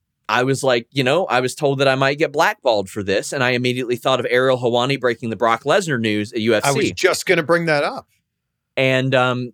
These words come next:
Speaker 1: it was specified to me, "We don't do business that way,"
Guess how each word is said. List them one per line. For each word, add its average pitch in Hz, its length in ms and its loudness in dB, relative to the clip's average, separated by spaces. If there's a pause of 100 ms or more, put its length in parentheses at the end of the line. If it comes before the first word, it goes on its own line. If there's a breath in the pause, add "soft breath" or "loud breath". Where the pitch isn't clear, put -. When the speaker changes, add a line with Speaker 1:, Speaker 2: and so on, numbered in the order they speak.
Speaker 1:
it 123 180 -2
was 127 260 -4
specified 127 680 0
to 113 80 -12
me, 110 300 -6 (120)
"We 120 140 -2
don't 131 160 0
do 135 120 -2
business 120 360 0
that 117 180 0
way," 110 360 0